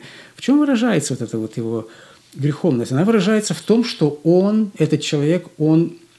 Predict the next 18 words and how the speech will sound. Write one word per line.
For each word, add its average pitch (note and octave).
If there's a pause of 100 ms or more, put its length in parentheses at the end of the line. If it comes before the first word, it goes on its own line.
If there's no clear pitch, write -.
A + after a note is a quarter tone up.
(800)
он D#3+
эгоцентричен. D#3+ (160)
Что -
значит C#3+
эгоцентричен? C3
Это C#3
значит, E3
что D#3
он E3
видит D#3
себя D3
в C#3
центре, C3+
понимаете? C3
Он B2+
в -
центре. - (380)
Эгоцентризм — D3